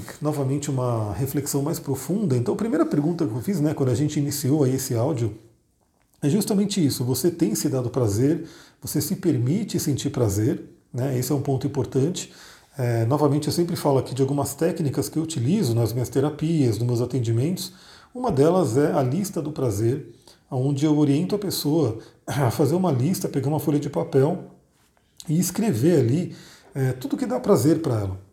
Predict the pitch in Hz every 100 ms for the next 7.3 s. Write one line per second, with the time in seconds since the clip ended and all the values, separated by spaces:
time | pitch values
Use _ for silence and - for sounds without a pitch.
0 | _ 131 156 220 175 196 175 147 147 -
1 | 139 135 131 135 - - - - 147 170
2 | 165 151 135 123 135 113 123 117 110 117
3 | 120 117 113 107 120 117 104 101 139 139
4 | 139 117 143 123 120 139 135 113 113 -
5 | - _ 123 123 123 120 151 156 156 113
6 | 147 202 208 - 165 147 135 139 190 127
7 | 147 101